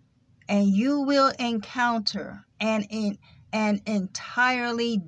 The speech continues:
different set of idols that are only scarcely seen in the U S. Many Eastern and Middle Eastern countries worship false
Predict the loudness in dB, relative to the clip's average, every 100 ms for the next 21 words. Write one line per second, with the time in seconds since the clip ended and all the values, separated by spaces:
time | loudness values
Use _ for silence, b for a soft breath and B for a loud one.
0 | 0 4 4 2 -2 0 -2 -4 0 0
1 | 0 -4 -4 -6 -2 0 -2 -4 -12 -14
2 | -18 _ _ _ B B B 2 4 4
3 | 2 2 2 0 -2 0 -2 -2 -2 -2
4 | -6 -6 0 2 2 -2 -4 -4 -6 -4
5 | -2 0 0 -2 -2 0 0 0 0 2
6 | 0 0 -4 -14 B B B B -4 0
7 | 2 2 0 -4 -4 -2 -2 -2 -4 -2
8 | -4 -2 0 4 4 2 0 -2 -4 -6
9 | -6 -4 -2 -2 -2 -6 -6 -4 -4 -4
10 | -4 -4 -6 b b b -4 2 2 2
11 | 0 0 -2 -12 _ 2 4 2 -4